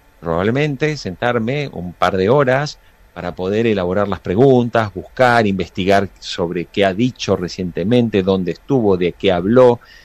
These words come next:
etcétera, para poder construir la entrevista. Pero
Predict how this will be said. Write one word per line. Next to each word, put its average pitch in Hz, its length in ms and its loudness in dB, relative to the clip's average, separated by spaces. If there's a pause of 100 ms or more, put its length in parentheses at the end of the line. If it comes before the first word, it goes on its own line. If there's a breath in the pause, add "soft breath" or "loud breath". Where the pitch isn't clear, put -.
(120 loud breath)
etcétera, 120 380 -2
para 98 220 2
poder 104 440 4
construir 120 680 0
la 95 140 -2
entrevista. 78 680 -10
Pero 120 280 2